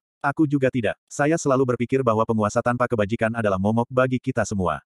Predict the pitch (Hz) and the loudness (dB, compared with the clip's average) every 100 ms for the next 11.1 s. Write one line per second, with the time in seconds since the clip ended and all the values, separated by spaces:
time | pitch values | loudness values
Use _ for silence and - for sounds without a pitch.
0 | _ _ _ - 147 139 131 151 143 123 | _ _ _ -4 0 0 0 0 0 0
1 | 127 123 117 127 127 104 85 - _ 127 | 0 0 0 0 0 0 -4 -10 _ -2
2 | 127 147 135 117 104 104 - 110 117 117 | 0 2 2 2 2 0 0 0 0 -2
3 | 127 127 123 117 - 120 101 90 87 78 | 0 0 0 -4 -2 0 0 -2 -4 -4
4 | - _ _ _ _ - 151 175 143 104 | -6 _ _ _ _ -2 0 2 2 2
5 | 78 - _ _ _ - 143 143 160 139 | 0 -8 _ _ _ -6 -2 0 0 0
6 | 139 131 123 120 135 120 110 113 113 110 | 2 2 2 0 0 0 0 0 0 0
7 | 117 127 120 110 117 110 117 - 113 104 | 0 0 0 0 -2 -2 -2 -2 0 0
8 | 95 82 73 _ _ - 131 131 147 147 | 0 -2 -6 _ _ -8 0 2 2 0
9 | 135 123 151 135 117 107 127 113 104 117 | 0 0 0 0 0 0 0 0 0 0
10 | 110 113 139 139 101 - 131 123 113 92 | -2 0 0 0 -4 -2 -4 -2 -4 -4
11 | 78 | -6